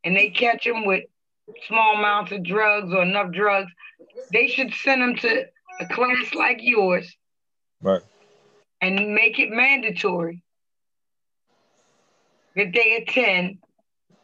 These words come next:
Speaker 1: like, one or two sessions,
Speaker 2: Mm.
Speaker 1: bring back the proof, and then let 'em go.
Speaker 2: Right.
Speaker 1: If you don't,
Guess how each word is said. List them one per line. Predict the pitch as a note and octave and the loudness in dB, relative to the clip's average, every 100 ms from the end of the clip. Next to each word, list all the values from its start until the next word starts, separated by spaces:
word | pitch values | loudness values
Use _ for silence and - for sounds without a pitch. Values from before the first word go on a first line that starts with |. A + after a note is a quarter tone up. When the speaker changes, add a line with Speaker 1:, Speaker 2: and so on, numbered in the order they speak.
| - | -8
Speaker 1:
like, | A3 F#3 | -6 -2
one | F#3+ A3+ B3 | 0 2 2
or | |
two | A#3+ C#4 B3 | 0 0 0
sessions, | - G#3+ G3 - A#3+ A#3+ - _ _ _ _ _ - - - | 0 0 0 -2 -4 -10 -12 _ _ _ _ _ -20 -14 -10
Speaker 2:
Mm. | G2 F#2 - _ _ - | -8 -8 -10 _ _ -2
Speaker 1:
bring | A3 A#3+ | 2 2
back | A#3+ A#3+ A#3+ | 2 0 -2
the | A#3+ | -8
proof, | - A#3+ A3+ A3+ - _ _ _ _ _ _ _ _ _ _ _ _ | -2 -2 -2 -10 -20 _ _ _ _ _ _ _ _ _ _ _ _
and | F#3 | -4
then | F#3+ F#3+ | -2 2
let | F#3+ F#3+ | 2 2
'em | G3 | -2
go. | F3+ F3 D3+ - E3 _ _ _ _ _ - | 0 0 -2 -8 -20 _ _ _ _ _ -8
Speaker 2:
Right. | A2 A#2 F#3 - - _ - | 2 2 2 -6 -20 _ -4
Speaker 1:
If | G#3 F3+ | -4 0
you | B3+ C#4 | 2 2
don't, | A3+ G#3 G#3 D#4 | 2 0 0 -6